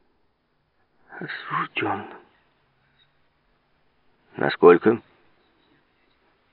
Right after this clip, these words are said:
«На два месяца тюрьмы». «А какой штраф?» «Сто франков». «Хм, два месяца,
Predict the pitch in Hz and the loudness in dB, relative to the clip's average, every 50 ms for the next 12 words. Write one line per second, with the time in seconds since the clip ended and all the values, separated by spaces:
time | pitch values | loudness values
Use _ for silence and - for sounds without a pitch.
0 | _ _ _ _ _ _ _ _ _ - - - 110 - - 107 107 113 - 104 | _ _ _ _ _ _ _ _ _ -14 -10 -8 -6 -4 -2 -4 -4 -4 -6 -10
1 | 104 113 113 107 113 117 - - - - - - - - _ _ _ - - - | -10 -10 -10 -10 -10 -10 -10 -12 -14 -20 -20 -20 -20 -20 _ _ _ -18 -16 -14
2 | 127 - - - - - - - - - _ _ _ _ _ _ _ _ _ _ | -12 -10 -12 -12 -12 -14 -16 -16 -18 -20 _ _ _ _ _ _ _ _ _ _
3 | _ _ _ _ _ _ _ _ _ _ _ _ _ _ _ _ _ _ _ - | _ _ _ _ _ _ _ _ _ _ _ _ _ _ _ _ _ _ _ -14
4 | - - - - - - 90 92 - - - 82 95 - - - - _ _ _ | -12 -12 -12 -6 2 4 4 4 4 2 0 0 0 -2 -4 -10 -18 _ _ _
5 | _ _ _ _ _ _ _ _ _ _ _ _ _ _ _ _ _ _ _ _ | _ _ _ _ _ _ _ _ _ _ _ _ _ _ _ _ _ _ _ _
6 | - - - - - 139 135 120 - - - - - - - - - - - - | -20 -20 -20 -12 -6 -6 -6 -6 -6 -6 -4 -4 -4 -6 -8 -12 -14 -16 -16 -18
7 | - - - _ _ _ _ _ _ _ _ _ _ _ _ _ _ _ _ _ | -20 -20 -20 _ _ _ _ _ _ _ _ _ _ _ _ _ _ _ _ _
8 | - - - - - - - - - - - - _ _ _ - - - - - | -20 -20 -20 -20 -20 -20 -20 -20 -20 -20 -20 -20 _ _ _ -20 -20 -20 -20 -18
9 | - - - 50 55 57 53 52 55 53 50 50 50 - - - 50 - - - | -14 -10 -8 -6 -6 -8 -10 -12 -14 -14 -14 -14 -16 -16 -16 -18 -18 -16 -14 -14
10 | 65 - - - - - - - - - 64 71 82 - - - - - - - | -10 -10 -8 -8 -8 -6 -8 -8 -6 -6 -4 -2 -2 -2 -4 -6 -8 -12 -12 -4
11 | - - 82 80 71 | 0 0 0 0 0